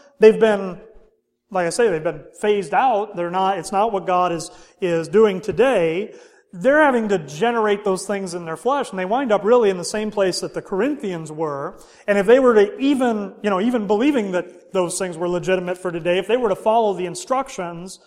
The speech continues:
that Paul gives for the use of speaking in tongues, for instance, it, it, it w-, they wouldn't be able to generate that. But, but I want you to look at some things that Paul writes before he gets to those restrictions and, and regulations on the use of speaking in tongues, for instance.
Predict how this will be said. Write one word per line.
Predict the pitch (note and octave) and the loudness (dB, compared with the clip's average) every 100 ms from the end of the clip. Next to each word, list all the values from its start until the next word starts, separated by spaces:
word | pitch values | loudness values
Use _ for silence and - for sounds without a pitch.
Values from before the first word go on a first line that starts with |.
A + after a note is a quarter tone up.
| _ _ | _ _
that | F#3+ F3+ | -4 2
Paul | G#3+ G#3 | 4 2
gives | E3+ A#3+ A#3+ - | 4 4 4 2
for | G3 | -6
the | F3 | -4
use | F#3+ A3 - | -4 -4 -6
of | D3+ | -10
speaking | - G3+ F3 | -8 -10 -10
in | D#3 D#3 | -12 -4
tongues, | C4 C4 G3 | -4 -4 -8
for | - E3+ | -8 -8
instance, | E3 - F3+ F3 - - _ - - | -8 -8 -10 -10 -16 -20 _ -14 0
it, | A3 - - - - A#3 - | 0 0 -6 -20 -20 -20 -14
it, | G#3+ G3+ - | -6 -6 -2
it | F#3+ | -2
w-, | F#3+ A3 | 0 2
they | G#3 | 2
wouldn't | G#3+ A3 | 2 2
be | G#3 | 4
able | G#3 F3+ | 2 2
to | D#3 | -4
generate | C#3+ G#3+ G#3 E3+ D#3 C#3 | -2 -2 0 -2 -6 -6
that. | D3 C#3 F#3 D4 _ _ _ _ - - | -8 -8 -10 -20 _ _ _ _ -4 4
But, | G#3+ - | 4 6
but | A#3+ | 4
I | B3+ | 6
want | D#4+ D#4+ | 6 4
you | |
to | D4 | 0
look | B3 D#4+ | 2 0
at | C#4 | 0
some | - G#3+ | -2 -6
things | - G3 G3 | -2 -2 0
that | F#3 G#3 | -4 -2
Paul | - A3+ | 2 2
writes | G#3 A3+ F#3 | 4 4 2
before | - F#3+ C4+ D4+ | -4 -6 -2 -2
he | A#3 | 0
gets | C4 C4+ | -2 -2
to | A3+ | -2
those | G3 G3 F#3 F#3 F#3 - _ _ | 0 2 2 -2 -4 -16 _ _
restrictions | F#3 G3 - - D#4 - G#3 F#3 E3+ | -2 -2 -2 -2 -2 0 -4 -2 -6
and, | F#3 G3 | -8 -8
and | F#3+ | -2
regulations | A#3 A3+ A3 A#3+ A#3+ F#3+ F#3 | 0 0 2 0 -2 -4 -4
on | F#3 | -4
the | F3+ | -6
use | F#3+ G3+ - | -6 -6 -6
of | F3 | -8
speaking | - - F#3+ E3+ | -8 -6 -6 -8
in | E3 D#3+ | -12 -4
tongues, | C4 C4 G3 | -2 -2 -6
for | F#3 E3 | -6 -8
instance. | D3 - D#3+ A#3 - - | -8 -10 -12 -12 -20 -20